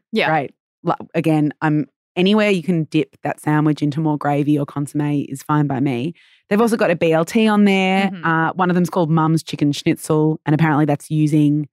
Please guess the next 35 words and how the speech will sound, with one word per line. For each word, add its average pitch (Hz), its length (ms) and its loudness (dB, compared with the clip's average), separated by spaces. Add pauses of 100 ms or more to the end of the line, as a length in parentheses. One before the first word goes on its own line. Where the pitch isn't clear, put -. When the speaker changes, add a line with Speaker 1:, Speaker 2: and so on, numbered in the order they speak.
(160)
Speaker 2:
one 170 120 0
of 135 60 -2
the 127 140 0
owner's 151 400 2
mum's 151 360 -2
recipes. 160 560 -2 (340)
Speaker 1:
Yeah. - 100 -14
Speaker 2:
But 190 100 -2
there's 202 220 2
also 214 440 2
little 175 320 2 (180)
take-home 269 460 4
meals 240 460 4
and 147 180 0
sweets - 720 -2
and 151 100 0
chocolate - 280 -8
chip - 160 -14
cookies. 180 580 0 (320)
So 170 240 2
it 170 260 0
sounds 185 300 2
like 170 160 0
you 160 80 0
can 160 100 0
kind 160 160 2
of 160 80 -4 (140)
head 254 160 2
in 226 100 4
there 175 140 4
for - 80 -10
your 151 100 2
sandwich, 151 400 0
but - 100 -6
also 139 380 0